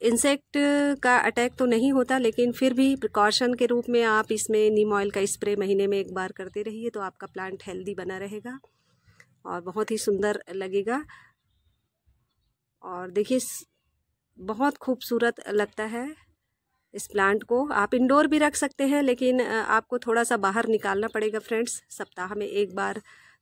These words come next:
थोड़ी सी, अ, रोशनी ज़रूरी होती है। और यदि ये इंडोर रखते हैं तो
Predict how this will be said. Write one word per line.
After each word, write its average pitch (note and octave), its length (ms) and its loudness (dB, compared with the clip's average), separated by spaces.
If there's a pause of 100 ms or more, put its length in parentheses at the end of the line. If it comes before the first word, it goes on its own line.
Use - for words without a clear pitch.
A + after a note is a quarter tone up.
(120)
थोड़ी G3+ 180 2
सी, G#3+ 300 0
अ, F#3+ 160 -6
रोशनी G3 400 -2
ज़रूरी G#3+ 360 2
होती A#3 320 0
है। C4+ 240 -4 (400)
और F#3+ 240 -4
यदि G3 200 0
ये G3+ 120 2
इंडोर G#3 420 2
रखते A3+ 320 0
हैं A#3 200 0
तो G#3 440 -2